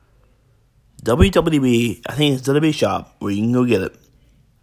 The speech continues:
has limited quantity. Once again,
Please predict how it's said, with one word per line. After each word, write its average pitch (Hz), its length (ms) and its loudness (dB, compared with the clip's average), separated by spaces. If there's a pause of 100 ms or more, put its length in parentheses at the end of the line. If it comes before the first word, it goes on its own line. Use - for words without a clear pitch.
(360)
has 117 720 0 (440)
limited 143 720 2
quantity. 151 840 0 (1400)
Once 107 240 0
again, 120 380 2